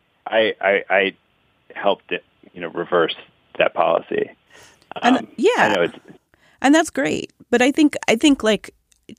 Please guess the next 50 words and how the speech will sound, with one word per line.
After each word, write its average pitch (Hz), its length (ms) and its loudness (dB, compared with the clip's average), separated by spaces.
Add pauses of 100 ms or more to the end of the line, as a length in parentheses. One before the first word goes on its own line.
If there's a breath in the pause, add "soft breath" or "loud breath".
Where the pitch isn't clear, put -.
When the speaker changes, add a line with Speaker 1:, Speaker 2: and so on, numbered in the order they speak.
(340)
Speaker 2:
I 208 120 0
do 277 200 2
think 294 220 2
on 185 140 0
some 190 180 0
level 180 220 2
you're 156 100 0
correct - 280 -2
that 160 120 0
there 160 140 2
are 156 60 0
these 151 180 -4
larger 160 320 -2
structural 151 400 -6
forces 202 520 -6
that 160 300 -2 (600 soft breath)
do 190 280 2
often 170 380 0
drag 160 240 0
down 156 180 -2
these 156 160 -4
efforts. - 380 -4
So, 190 280 4 (400 soft breath)
so 226 120 0
there 220 160 6
were 240 120 6
a 254 60 6
lot 196 160 4
of 180 80 -2
women 175 220 0
hired. 156 360 0 (140)
They 160 160 -2
were 175 460 0 (880)
lower 170 420 4
on 160 120 2
the 147 80 -2
totem - 340 -6
pole. - 400 -6 (220)
They 160 160 2
weren't 156 480 0
sort 151 260 0
of 147 140 -2
in 151 100 0
the 156 100 2
rooms 151 300 2
where 156 60 -4
decisions 156 480 -4
were 175 100 -2
being 220 240 0
made. 285 460 0